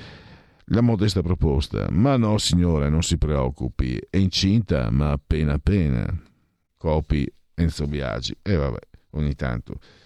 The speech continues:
dorme anche Omero. B.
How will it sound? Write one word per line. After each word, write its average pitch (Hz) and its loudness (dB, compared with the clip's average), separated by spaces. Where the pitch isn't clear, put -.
dorme 76 0
anche 69 -4
Omero. 60 -6
B. 165 4